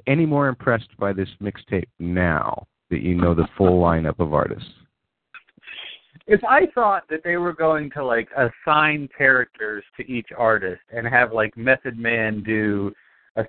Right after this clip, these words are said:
Speaker 2: song from, like, Tyrion's P O V, then I'm in. You know, something like that, maybe some sort of a hook like that. But as it stands, I just am having a hard time figuring out how they're gonna do anything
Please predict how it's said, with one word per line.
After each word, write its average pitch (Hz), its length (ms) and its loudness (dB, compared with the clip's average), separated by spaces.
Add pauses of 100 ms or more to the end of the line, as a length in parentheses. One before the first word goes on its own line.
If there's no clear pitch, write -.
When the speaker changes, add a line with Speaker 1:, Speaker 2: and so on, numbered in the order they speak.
Speaker 2:
song 117 400 4 (140)
from, 107 320 -2
like, 101 200 -4 (140)
Tyrion's 110 460 -2 (100)
P 107 200 -2
O 98 120 0
V, 90 340 -10 (300)
then 165 300 2
I'm 139 280 0
in. 87 340 -8 (560)
You 123 240 2
know, 113 160 0 (100)
something 175 280 0
like 151 280 0
that, 139 320 2
maybe 135 380 -10
some 143 160 -12
sort 143 180 -2
of 110 100 -2
a 110 100 0
hook 143 280 -2
like 139 260 0
that. 131 320 0 (160)
But 120 280 0 (340)
as 175 200 2
it 170 100 -6 (100)
stands, 160 460 -2 (140)
I 131 100 -2
just 139 240 -8
am 135 80 -6
having 123 320 0
a 113 60 -6
hard 120 300 2
time 113 300 -2
figuring 104 340 -2
out 101 140 -2
how 107 140 2
they're 101 180 -2
gonna 95 200 -6
do 101 340 -4
anything 101 760 -6